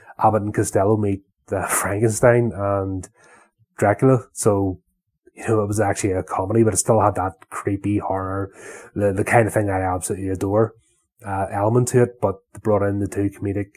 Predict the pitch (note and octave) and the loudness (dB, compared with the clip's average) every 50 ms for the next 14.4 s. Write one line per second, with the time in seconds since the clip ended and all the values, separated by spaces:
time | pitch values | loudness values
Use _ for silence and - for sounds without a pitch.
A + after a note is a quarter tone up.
0 | _ _ - - G2+ G2 F#2+ F#2 F2 - _ _ _ _ _ _ _ _ _ _ | _ _ -10 -8 -6 -6 -6 -6 -8 -10 _ _ _ _ _ _ _ _ _ _
1 | _ _ - - C#3+ B2 - G#2 G2+ G2 A2 A#2+ A#2+ B2+ B2+ - - C3 B2+ _ | _ _ 2 4 4 4 4 2 2 4 4 4 6 6 4 4 6 2 2 _
2 | _ _ _ _ _ _ _ _ _ _ _ _ _ - - - A#2 A2 G2 - | _ _ _ _ _ _ _ _ _ _ _ _ _ -10 -2 0 2 2 2 2
3 | G#2+ G2+ G2+ A2 - C3+ C3 - - C3 A#2 A2 A2+ A#2+ A2+ B2+ A#2+ - C3 B2+ | 2 2 2 2 2 2 0 2 2 2 2 2 0 -2 -2 -4 -2 2 4 4
4 | B2 B2 A#2+ A2+ G#2+ G#2 G2+ G2+ G2+ G#2 A#2 A#2 - - - - C#3 C3+ C3+ C3 | 6 6 4 4 2 0 0 0 0 0 0 0 0 -2 2 2 4 4 4 4
5 | A#2+ A2+ A2+ A2 G#2 A2+ G#2 G2+ G2+ F#2+ F2 - _ _ _ _ _ _ _ _ | 4 2 2 2 0 0 0 0 0 -2 -4 -8 _ _ _ _ _ _ _ _
6 | _ - A#2 A#2 A2 A2+ G#2 G2 - - A2+ G2+ G#2+ G#2+ - - G2+ F#2+ F#2+ - | _ 0 0 2 2 2 0 0 -2 -2 -4 -4 -4 -4 -2 -2 -2 -2 -2 -4
7 | - A2+ G#2 - - - G#2+ G#2 G#2 G2 G2 F#2+ F#2+ G2+ G#2 G2+ G2+ G2 G2 G2 | -4 -4 -4 -4 -6 -6 -4 -4 -2 -2 -2 -2 -2 -2 -2 -4 -2 -2 -2 -2
8 | F#2+ F#2+ F#2 F2+ G#2 G#2+ G2+ F#2+ - - F#2+ F#2 - - A#2 A2+ A2 G#2+ G2+ F#2 | -2 -2 -2 -2 -2 -2 -2 -4 -4 -4 -6 -4 0 0 2 2 2 0 -4 -10
9 | F#2 G2+ G2 G2+ G2+ G2 F#2+ F#2+ F#2+ - G2+ G2 G2 G2 G2 F#2+ - F#2+ F2+ - | -12 -12 -10 -8 -6 -4 -4 -6 -6 -6 -6 -6 -4 -4 -6 -6 -6 -8 -10 -10
10 | - - G2 F#2 F2 F2 - _ _ _ - - - - _ - F#2+ F#2+ G2+ G2+ | -10 -10 -8 -8 -8 -10 -14 _ _ _ -20 -20 -20 -12 _ -2 -2 0 0 -2
11 | F#2+ - A2 G#2 G#2 F#2 F#2+ F#2+ F#2 F#2 F2+ F#2 F#2 - F#2 F2+ F#2+ F#2 F#2 F#2+ | 0 0 0 0 0 0 -4 -4 -6 -6 -6 -6 -8 -8 -6 -4 -4 -4 -4 -4
12 | F2+ - - F#2 F#2 F2 G2 F#2+ F2 F#2 F#2 F#2+ F#2+ F#2 F2+ - - - G2 G2 | -6 -6 -4 -4 -4 -4 -6 -8 -6 -6 -4 -4 -4 -4 -6 -6 -8 -6 -4 -4
13 | G2+ - - _ _ _ _ _ - _ _ _ _ _ _ _ _ _ - F#2+ | -6 -6 -10 _ _ _ _ _ -20 _ _ _ _ _ _ _ _ _ -6 -2
14 | F#2+ F#2+ F#2+ F#2 F#2 F#2 F2+ | -2 0 0 0 0 0 -2